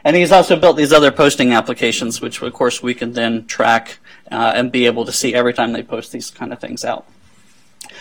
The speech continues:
So, um, we could have stopped there, but I never believe in leaving things well enough alone. So we started to look at other things. Um, there's this big, huge expose that goes out, um, every couple months called Material Evidence. It's the other side of the war.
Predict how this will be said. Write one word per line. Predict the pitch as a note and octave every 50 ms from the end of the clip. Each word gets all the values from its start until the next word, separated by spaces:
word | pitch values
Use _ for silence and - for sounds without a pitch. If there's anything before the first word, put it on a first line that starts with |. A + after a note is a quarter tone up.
| - - - - -
So, | - - G3 D#3+ - - - - -
um, | D#3 E3+ F3+ F3 F3 E3 E3 D#3+ D3 - - - -
we | A3+
could | - G#3
have | G3
stopped | - - - F3+ - -
there, | F3+ F#3+ G#3 G#3+
but | F#3+ E3 D#3 D3+ C#3+ - -
I | C#3 C#3+ D3+
never | D3+ D3+ D3 D#3 D3+
believe | C3+ D3 C#3+ D3 D3 C#3+ C#3
in | B2+ B2+ B2+
leaving | C3 C3 C#3 C#3 B2
things | D3+ C#3+ C3+ C#3+ C#3 - - -
well | C3+ C3 C3
enough | C3 C3 C3 -
alone. | B2+ B2+ C#3 E3 F3 - - - _ _ _ - - - - - - - - - - -
So | - - G#3+
we | G#3+ G#3
started | - A3+ G#3+ G#3
to | G#3
look | G3+ F#3+ G#3+
at | F#3+
other | G3+ A3+ A3
things. | F#3+ - D3+ A#2+ A2+ A#2 - - - - - - - -
Um, | - C#3+ D#3 D#3 D3+ D3 D3+ D3
there's | - - F#3+ F#3 F#3
this | F3+ -
big, | - - G#3 F#3
huge | - - G#3 G3 -
expose | F3+ F#3 - - - D#3 C#3+ C3
that | C3 A#2+ A#2 A2+ A2+ A2+
goes | A#2 A#2+ A#2 A#2 B2+
out, | A#2+ A2+ A2 A2+ -
um, | C3+ A#2+ A#2 A#2 A#2 A#2+ B2
every | B2 C#3 C#3+
couple | C#3 - D3 C3 B2+
months | B2+ C3 C#3+ D#3+ -
called | - - C#3 B2+ C3
Material | C3+ - - F3 E3+ D3+ C3
Evidence. | A2+ C3 B2 B2 A2 G2+ C#2+ - - - - -
It's | - B2 A2+ - -
the | - A#2 -
other | C3+ C3 C3+ C3
side | - - - A#2 A#2+ B2 A#2+
of | A#2
the | A#2 A2
war. | A2 A2+ A2+ A2+ G#2+ G#2 G#2 -